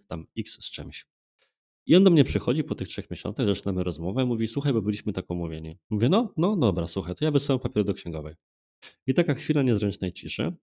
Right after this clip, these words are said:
po czym ta osoba, żeby nie z-, nie, nie mówić, o kogo to chodziło konkretnie, mówi: „Ale jak? No i nie będziesz nic tutaj zmieniał?” Mówię: „No nie no, umówieni byliśmy”. A on nagle tak patrzy: „Niesamowite”. Mówię: „Dlaczego?” Bo w każdej poprzedniej firmie było zawsze tak, że ktoś mi oczywiście powiedział, że będzie tam, powiedzmy,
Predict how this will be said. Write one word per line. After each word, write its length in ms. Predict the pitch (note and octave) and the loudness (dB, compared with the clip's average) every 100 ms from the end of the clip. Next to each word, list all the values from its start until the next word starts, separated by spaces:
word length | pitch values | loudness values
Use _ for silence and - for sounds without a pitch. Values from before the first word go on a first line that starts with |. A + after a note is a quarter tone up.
| - | -10
po 80 | - | -8
czym 240 | - G2 | -4 -6
ta 180 | - G2 | -2 -2
osoba, 360 | F#2 - G2 F2+ | -2 -2 0 0
żeby 220 | E2+ F2 | 0 -2
nie 100 | E2+ | -4
z-, 120 | D#2 | -4
nie, 140 | F2+ F#2 | -2 -2
nie 220 | F2 F#2 | 0 -2
mówić, 240 | F2+ F2 | -2 -6
o 60 | - | -10
kogo 220 | - F2 | -8 -8
to 100 | - | -8
chodziło 340 | - E2+ F2 | -10 -8 -8
konkretnie, 460 | - E2 A#2+ - B2 | -8 -10 -8 -4 -2
mówi: 340 | A2+ A2 A#2 - _ _ _ | 0 0 -2 -6 _ _ _
„Ale 140 | G2 F#2 | 0 4
jak? 260 | F#2 - - | 2 0 -8
No 80 | F2+ | -6
i 60 | |
nie 80 | F2+ | -4
będziesz 380 | F#2 F2+ F2+ - | -4 -4 -6 -10
nic 100 | - | -14
tutaj 280 | - F2 D#2+ | -10 -8 -8
zmieniał?” 380 | F2 C3+ F3 | -6 -4 -4
Mówię: 180 | D3+ C#3+ | -4 -4
„No 80 | G3+ | -2
nie 100 | A#3+ | -2
no, 80 | G2 | -2
umówieni 360 | - C#3 G3 G#2 | -2 0 0 0
byliśmy”. 420 | E2 E2 - E2+ - _ _ _ _ - | -2 -4 -8 -14 -14 _ _ _ _ -8
A 80 | F#2 | -8
on 60 | - | -8
nagle 260 | F#2 F#2+ F#2+ | -12 -8 -8
tak 120 | F#2 - | -10 -10
patrzy: 240 | G2 - | -8 -4
„Niesamowite”. 640 | A#2 - C#3+ A2+ F2+ - - | -4 -2 -2 -2 -4 -8 -14
Mówię: 240 | F2 E2+ F#2+ | -14 -8 -4
„Dlaczego?” 480 | A#2 - D2+ E2 - - | -4 -4 -10 -16 -12 -4
Bo 80 | G#2+ | -2
w 60 | |
każdej 220 | - C3+ | 2 2
poprzedniej 360 | B2+ A2 A#2 G#2+ | 2 0 0 -2
firmie 220 | - C#3+ | 0 -2
było 140 | G#2+ G2+ | 0 0
zawsze 260 | F#2+ - | -2 -6
tak, 220 | - D#3 C3+ | -6 0 0
że 80 | |
ktoś 220 | A2+ A2 - | 0 -4 -4
mi 80 | |
oczywiście 340 | G#2 - G2+ - | -4 -4 -8 -6
powiedział, 380 | F2 F#2 G2 F2 | -2 2 2 2
że 100 | F2 | 0
będzie 220 | F2+ E2 | -4 -6
tam, 160 | F2 | -10
powiedzmy, 440 | D#2+ E2 E2+ - | -8 -8 -8 -8